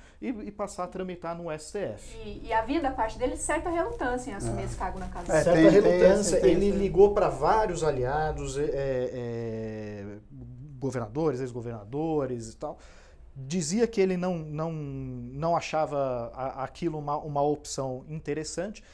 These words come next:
Speaker 1: e ele chegou a ligar duas vezes pro, pro então vice-presidente Temer, né? É, na primeira vez ele, ele marca uma reunião pro dia seguinte,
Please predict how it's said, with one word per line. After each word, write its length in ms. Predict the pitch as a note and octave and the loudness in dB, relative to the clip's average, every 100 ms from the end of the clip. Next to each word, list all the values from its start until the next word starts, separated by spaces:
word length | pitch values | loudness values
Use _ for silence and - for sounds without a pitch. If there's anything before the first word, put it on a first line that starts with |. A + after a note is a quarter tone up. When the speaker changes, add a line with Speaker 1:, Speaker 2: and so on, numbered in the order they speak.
| - | -6
Speaker 1:
e 80 | E4 | -4
ele 80 | F#4 | -2
chegou 260 | G#3+ G3 | -2 0
a 20 | A#3 | 0
ligar 200 | F3+ G3+ | -2 -4
duas 320 | A3 G3+ C3+ | -4 -6 -6
vezes 200 | F3+ - | -8 -10
pro, 460 | - A#3 B3 - - | -10 -10 -8 -10 -8
pro 800 | F#3 G3 F3+ E3+ D#3 D3 C#3 C3+ | -8 -6 -4 -4 -4 -6 -8 -8
então 440 | E3+ E3 - G#3 G#3 | -8 -8 -6 -6 -4
vice-presidente 760 | D#3 E3+ - C#3+ B2+ C3 - | -8 -10 -10 -10 -10 -12 -14
Temer, 300 | - E3 G3 G#3 - G#2+ | -14 -14 -14 -16 -20 -16
né? 220 | B2 F#3+ - - - - - - | -14 -16 -20 -20 -20 -20 -20 -14
É, 300 | A#2 A#2+ A#2+ | -10 -10 -10
na 160 | C3 C#3+ | -8 -8
primeira 400 | C#3+ D3 D3+ A#2+ | -6 -2 -2 0
vez 380 | C#3+ E3+ D3 | -2 -2 -2
ele, 180 | C3+ C3 | -4 -4
ele 1160 | C3 B2 - B2+ B2 B2 A#2+ A#2 A2 G#2+ G#2+ G#2 | -2 -4 -4 -6 -6 -4 -6 -6 -6 -8 -10 -12
marca 440 | A#2+ C#3 D#3 D3+ C#3+ | -6 0 0 -2 -6
uma 180 | C3+ | -6
reunião 460 | A#2 C#3+ C3+ C#3 C#3 | -4 -4 -4 -6 -6
pro 180 | C#3 B2+ | -8 -10
dia 160 | B2 | -10
seguinte, 960 | A#2 B2+ B2 F#3+ F#3+ E3 - - B2 A2+ | -10 -12 -10 -8 -8 -10 -12 -8 -8 -8